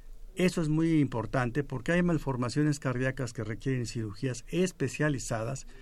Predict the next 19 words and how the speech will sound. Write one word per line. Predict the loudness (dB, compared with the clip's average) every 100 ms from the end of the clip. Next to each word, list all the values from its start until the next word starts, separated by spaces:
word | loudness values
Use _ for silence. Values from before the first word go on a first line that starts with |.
| -14 -8 0
en | 2
las | 2
cuales | 2 4 4
se | 2
restringe | -2 -2 -2 0 0 2
una | 2 2
gran | 2 0
cantidad | 0 -2 -2 0 0
de | 0
líquidos | -2 -2 -4
precisamente | -4 -6 -2 0 2 0 -2
por | -4 -4
su | 0 2
labilidad | 2 2 0 0 2 2 2
para | 0 0
caer | -2 -2
en | -2
insuficiencia | -4 -6 -8 -4 -4 -4 -6
cardíaca | -6 -2 -2 0 -4